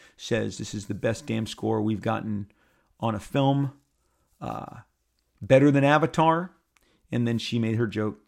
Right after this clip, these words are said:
as, as, as getting a ninety-three. She said, "Now go get me that other seven percent," um, and just laughed. And she goes, "No, seriously, take a bow. You guys have done a great job. This movie's in great shape."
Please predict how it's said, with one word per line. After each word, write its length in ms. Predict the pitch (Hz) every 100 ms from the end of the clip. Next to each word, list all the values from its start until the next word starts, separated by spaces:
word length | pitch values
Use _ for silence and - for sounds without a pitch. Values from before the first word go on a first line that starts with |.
| -
as, 160 | 107
as, 320 | 107 120 104 -
as 160 | 120
getting 240 | 104 117 113
a 60 |
ninety-three. 580 | 113 113 110 107 107 98
She 200 | 98 110
said, 260 | - 104 98
"Now 160 | 101
go 240 | 104 113 113
get 240 | 104 107
me 160 | 110 98
that 240 | 104 104
other 140 | 101
seven 360 | 98 - 101 98
percent," 400 | - 104 113 101 _ _ - - - -
um, 320 | - 113 104 101
and 220 | 113 110
just 160 | - -
laughed. 380 | 104 104 92
And 80 | 104
she 120 | -
goes, 140 | 113 107
"No, 120 | 117
seriously, 480 | - 127 120 - 110
take 200 | - 107
a 60 |
bow. 220 | 107 107 107
You 140 | 104
guys 240 | 101 107 -
have 100 | 101
done 120 | 110
a 40 |
great 240 | 117 139 113
job. 360 | 127 123 117 - - -
This 160 | 123 131
movie's 280 | 127 120 120
in 100 | 113
great 220 | 123 113
shape." 360 | - 120 110